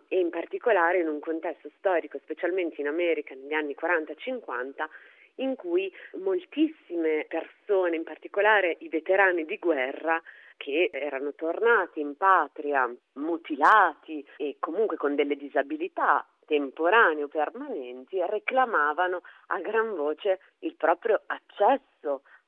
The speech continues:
alla vita pubblica, agli spazi pubblici e da questo punto di vista, eh, riconoscere questa loro partecipazione e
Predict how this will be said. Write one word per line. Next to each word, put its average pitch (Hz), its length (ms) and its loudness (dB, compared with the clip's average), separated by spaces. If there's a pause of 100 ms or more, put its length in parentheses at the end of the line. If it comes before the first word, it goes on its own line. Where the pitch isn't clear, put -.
alla 156 680 4
vita 147 260 -4
pubblica, 247 520 -2
agli 135 260 -4
spazi - 340 -2
pubblici 156 800 -2 (160)
e 269 300 4
da 214 100 0
questo 277 360 -4
punto 233 340 -4
di 226 140 -6
vista, 226 460 -2
eh, - 540 -12
riconoscere 226 1080 0
questa - 280 -6
loro 175 640 4
partecipazione 170 1600 0
e 196 300 4